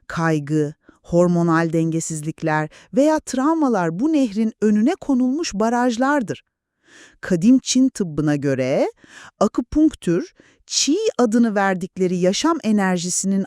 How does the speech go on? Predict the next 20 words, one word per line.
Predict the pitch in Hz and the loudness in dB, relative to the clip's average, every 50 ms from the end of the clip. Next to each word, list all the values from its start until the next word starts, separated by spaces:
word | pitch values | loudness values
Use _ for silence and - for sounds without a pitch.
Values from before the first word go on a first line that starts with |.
| _ | _
aktığı | - 175 180 - - - 185 185 180 175 | -4 -6 -6 -6 -6 -2 0 0 2 2
meridyenler | 175 170 170 170 175 151 170 180 165 165 170 180 208 262 269 | 2 2 2 0 0 0 0 0 2 2 0 2 2 0 0
üzerindeki | 190 202 165 185 180 165 165 165 160 156 156 - - 170 | -2 -2 -2 0 0 0 0 -2 -2 -2 -4 -6 -8 -12
kilit | - - - 254 - 494 - - | -10 -6 -2 0 0 0 0 0
noktalara | 240 214 190 _ - 196 175 180 180 170 165 143 139 _ _ _ _ _ _ - | -4 -4 -4 _ -2 0 0 2 2 2 0 -2 -4 _ _ _ _ _ _ 2
iğnelerle | 240 240 247 247 247 247 240 233 233 233 247 285 330 359 339 320 320 | 4 4 6 6 6 4 4 4 2 2 2 2 2 2 2 2 4
müdahale | 285 247 240 202 226 226 214 220 214 226 220 220 214 | 4 4 4 4 4 2 2 2 0 0 0 0 0
ederek | 202 180 202 208 180 247 370 453 427 269 - - _ - - _ _ _ _ - | 0 2 0 2 2 2 2 2 0 0 -4 -6 _ -20 -20 _ _ _ _ 0
bu | 359 349 269 | 0 2 2
barajları | 247 240 233 226 214 208 202 185 160 175 185 170 165 | 2 2 2 2 2 2 2 0 2 0 0 0 0
yıkar. | 156 147 151 - - - 143 - - - - _ _ _ _ _ _ _ _ - - - - - - | -2 -4 -4 -6 -8 -10 -12 -12 -12 -18 -20 _ _ _ _ _ _ _ _ -20 -20 -20 -20 -8 -2
Refleksoloji | 165 202 220 - - 180 185 180 - - 208 190 185 185 196 226 349 415 | 0 0 0 0 0 -2 -2 0 0 0 0 2 4 2 2 2 0 -2
ise | 330 - - - 240 - 175 285 392 _ _ - - - _ - | -2 -2 -2 -2 -2 0 -2 -2 -4 _ _ -20 -20 -20 _ -4
ayağı | - 185 190 190 185 175 165 165 175 226 294 262 | 0 0 2 2 2 2 2 2 0 0 0 0
bedenin | 180 156 175 170 175 180 180 208 254 311 339 254 | 0 0 0 2 2 2 2 2 2 2 2 2
bir | 247 277 262 | 2 0 -2
haritası | 247 - - 180 190 262 403 508 - 392 370 - - - - | -4 -6 -2 0 2 2 2 0 0 -2 -2 -2 -2 0 2
olarak | 185 190 185 170 165 160 160 _ - | 2 2 4 2 0 -2 -4 _ -2
görür | 185 175 175 254 403 - - _ _ _ _ - - - - - - - | -2 0 2 0 -2 -2 -4 _ _ _ _ -20 -20 -20 -20 -16 -8 -4
ve | 226 302 | -4 -4